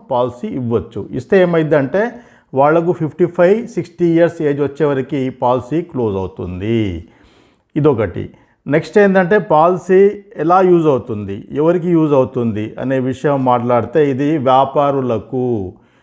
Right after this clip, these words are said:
మనీ రొటేషన్ చేసుకునే వాళ్లకు, పాలసీ ఆగకుండా నడవాలా, మధ్యలో మనకు హెల్పింగ్గా ఉండాలా, క్యాష్ రావాలా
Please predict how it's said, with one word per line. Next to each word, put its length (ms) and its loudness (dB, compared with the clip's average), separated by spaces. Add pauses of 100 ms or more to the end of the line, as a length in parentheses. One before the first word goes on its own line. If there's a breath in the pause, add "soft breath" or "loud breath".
(220 soft breath)
మనీ 260 2
రొటేషన్ 580 0
చేసుకునే 420 -4
వాళ్లకు, 880 -2 (140)
పాలసీ 560 0
ఆగకుండా 840 -2
నడవాలా, 800 0
మధ్యలో 680 0
మనకు 680 -4 (580 loud breath)
హెల్పింగ్గా 500 2
ఉండాలా, 560 2
క్యాష్ 460 -4
రావాలా 680 2